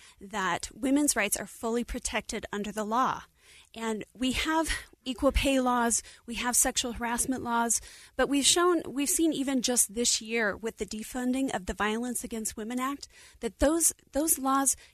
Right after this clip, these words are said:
can be changed. They can be defunded, as vawa was. And, and then our state is left scrambling, trying to figure out how are we gonna pay for domestic violence,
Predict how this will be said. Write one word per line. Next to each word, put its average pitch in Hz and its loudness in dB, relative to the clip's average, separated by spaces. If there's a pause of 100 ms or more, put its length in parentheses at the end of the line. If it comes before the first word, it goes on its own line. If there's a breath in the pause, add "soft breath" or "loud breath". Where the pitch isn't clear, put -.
(100)
can 247 0
be 240 -2
changed. 180 -6
They 247 6
can 262 0
be 240 -2
defunded, 262 0 (220)
as 220 0
vawa 233 2
was. 170 -6 (440 loud breath)
And, 240 0
and 247 4
then 269 4
our 247 6
state 277 4
is 226 2
left 226 0
scrambling, 247 -2
trying 233 -8
to 233 -10
figure 233 -4
out 208 -2
how 277 -2
are 294 0
we 262 -2
gonna 233 -8
pay - -8
for 226 -8
domestic 202 -6
violence, 214 -8